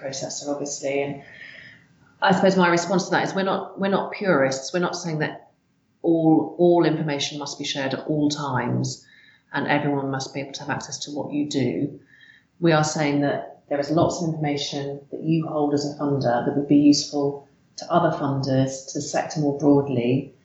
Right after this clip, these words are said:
and to yourselves, if you could see it layered with, with other data sets, and we can help you open that up in ways that makes it more accessible and that benefit the whole sector. That's not to say that we think you should be sharing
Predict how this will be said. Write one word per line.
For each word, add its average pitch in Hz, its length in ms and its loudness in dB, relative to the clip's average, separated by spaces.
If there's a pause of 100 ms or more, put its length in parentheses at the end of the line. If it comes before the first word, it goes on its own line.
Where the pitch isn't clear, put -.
(240)
and 156 180 6
to 151 120 -4
yourselves, 139 680 0
if - 80 -12
you 147 80 -14
could - 140 -16
see 156 300 0
it 127 120 0
layered 147 360 4
with, - 240 -2
with 151 100 0
other 147 220 0
data 147 320 2
sets, - 720 -6
and 151 120 4
we 156 140 6
can 147 140 -2
help 143 240 -2
you 151 80 0
open 143 240 -2
that - 160 -2
up - 260 -2
in 151 140 4
ways 143 320 4
that 143 100 -2
makes 131 300 0
it - 80 -2
more 147 160 2
accessible 139 680 -2
and - 80 0
that - 120 -8
benefit 143 360 0
the - 60 -8
whole 147 240 -4
sector. - 680 -2 (640)
That's - 240 4
not 196 180 6
to 170 80 0
say 139 580 4 (260)
that 143 160 0
we 160 420 4
think - 320 2
you 147 80 4
should - 300 -2
be 147 220 6
sharing 143 720 -2